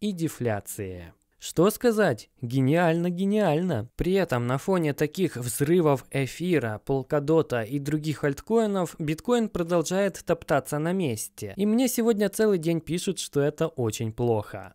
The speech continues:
Но я скажу, это хорошо. Биткоин должен немного потоптаться на месте, чтобы альткоины имели возможность хорошо вырасти. И рост этих альткоинов будет намного круче биткоина. Поэтому чем дольше биткоин сейчас будет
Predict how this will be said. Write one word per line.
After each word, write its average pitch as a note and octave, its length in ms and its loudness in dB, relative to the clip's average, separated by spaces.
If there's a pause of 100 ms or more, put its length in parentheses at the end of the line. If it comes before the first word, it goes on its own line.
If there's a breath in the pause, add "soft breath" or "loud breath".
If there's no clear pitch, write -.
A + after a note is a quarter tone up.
(120)
Но B2 100 -2
я C3 220 0
скажу, C#3 580 0 (180)
это B2+ 320 -2
хорошо. A#2+ 720 -2
Биткоин F#3 600 2
должен D3+ 420 2
немного C#3 380 0
потоптаться C#3 640 -2
на D3+ 160 -2
месте, E3+ 400 -2
чтобы B2 340 -2
альткоины C#3+ 720 0
имели F#3 380 0
возможность D#3 720 -2
хорошо B2 440 -2
вырасти. A2 840 -4 (100)
И C3 100 0
рост F3+ 280 2
этих G#3+ 260 0
альткоинов G3+ 500 -2
будет F#3 320 -2
намного D#3 460 0
круче A2+ 400 -4
биткоина. A2 800 -2
Поэтому B2+ 500 0
чем F#3 240 -2
дольше F#3 380 0
биткоин B2+ 460 0
сейчас B2 400 -2
будет A#2+ 360 -4